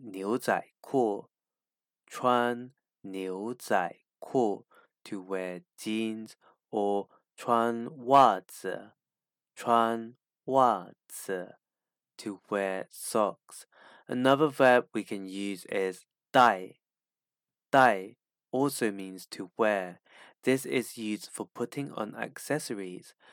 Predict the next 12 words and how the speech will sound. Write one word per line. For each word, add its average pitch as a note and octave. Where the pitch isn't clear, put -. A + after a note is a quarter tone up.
Some A#2+
ways G#2+
you G2
can F#2+
use A#2+
this F#2
verb F2+
are G2
戴 B2
帽 A#2
子, -
戴 A2